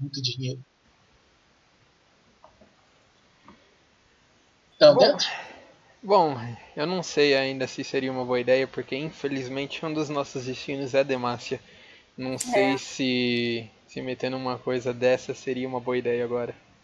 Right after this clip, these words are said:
Speaker 1: Entendo, entendo. Cara neutro. Tá certo, nesse
Speaker 2: Não,
Speaker 1: mundo a gente não
Speaker 2: na
Speaker 1: pode
Speaker 2: realidade, é, não é nem em questão de ser neutro. É que como vamos precisar passar por Demacia, eu não sei se é uma boa ideia provocá-los agora.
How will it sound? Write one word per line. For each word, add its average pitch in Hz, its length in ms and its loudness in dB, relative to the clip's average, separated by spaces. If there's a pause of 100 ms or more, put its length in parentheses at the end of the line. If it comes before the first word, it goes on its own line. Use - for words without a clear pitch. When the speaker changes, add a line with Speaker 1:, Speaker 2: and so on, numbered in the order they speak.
(760)
Speaker 1:
Entendo, 131 680 -10
entendo. 131 480 -14
Cara 151 260 -4
neutro. 131 480 -12 (520)
Tá - 120 -4
certo, 160 400 -2
nesse 180 260 4
Speaker 2:
Não, 247 300 6
Speaker 1:
mundo 240 200 0
a - 40 -4
gente 214 120 -8
não 202 120 2
Speaker 2:
na 208 200 2
Speaker 1:
pode 135 120 8
Speaker 2:
realidade, 165 880 6
é, 135 260 4
não 151 320 -4
é 151 60 -2
nem 156 280 -4
em 160 200 -8
questão 151 360 -6
de 131 100 -10
ser 143 180 -4
neutro. 127 460 -4
É 127 100 -4
que 135 120 -8
como 147 440 -4
vamos 139 260 0
precisar 151 460 -2
passar - 380 -2
por 160 120 -2
Demacia, 147 540 -2
eu 156 40 -2
não 175 140 -2
sei 170 160 -4
se - 120 -12
é - 20 -6
uma 160 120 -8
boa 151 160 2
ideia 147 200 2
provocá-los 139 680 2
agora. 123 400 0